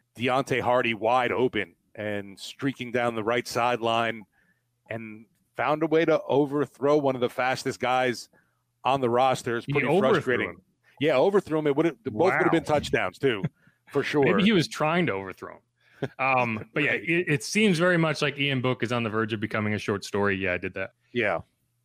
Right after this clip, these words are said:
Speaker 2: And, uh,
Speaker 1: Very
Speaker 2: as you
Speaker 1: good.
Speaker 2: said, so you said Aaron Rodgers over on the Saints sideline. If anyone on the Saints, like, tests positive for ayahuasca, we'll know where he got it.
Speaker 1: <laughs>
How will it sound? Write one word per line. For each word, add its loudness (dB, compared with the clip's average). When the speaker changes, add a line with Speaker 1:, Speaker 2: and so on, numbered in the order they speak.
Speaker 2:
And, 0
uh, 2
Speaker 1:
Very 2
Speaker 2:
as 2
you 0
Speaker 1:
good. -4
Speaker 2:
said, 0
so -2
you 2
said 0
Aaron 0
Rodgers 0
over 0
on 0
the 0
Saints -4
sideline. -2
If -2
anyone 2
on 2
the 0
Saints, -2
like, -4
tests -4
positive -2
for -6
ayahuasca, -2
we'll 0
know 2
where 2
he 2
got -2
it. -18
Speaker 1:
<laughs> -20